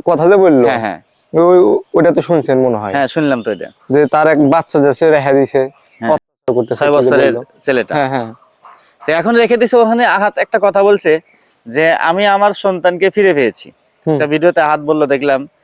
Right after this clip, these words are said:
Speaker 2: আহাত বলতেছে, "আমি আমার সন্তান, অর্থাৎ সে সন্তানের বাবাকে সে ফিরে পেয়েছে অনেকদিন পরে।" তো এখন তার সন্তানকে সে নিবেই, বাবা হিসাবে সন্তানকে সে নিতে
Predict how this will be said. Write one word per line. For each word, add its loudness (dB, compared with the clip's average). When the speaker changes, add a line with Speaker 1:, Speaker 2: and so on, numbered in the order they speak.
Speaker 2:
আহাত -2
বলতেছে, -4
"আমি 0
আমার 2
সন্তান, -2
অর্থাৎ -4
সে -4
সন্তানের -2
বাবাকে 0
সে -4
ফিরে 0
পেয়েছে 0
অনেকদিন -4
পরে।" -2
তো -6
এখন -2
তার 2
সন্তানকে -2
সে 0
নিবেই, 0
বাবা 0
হিসাবে 2
সন্তানকে -2
সে 0
নিতে 0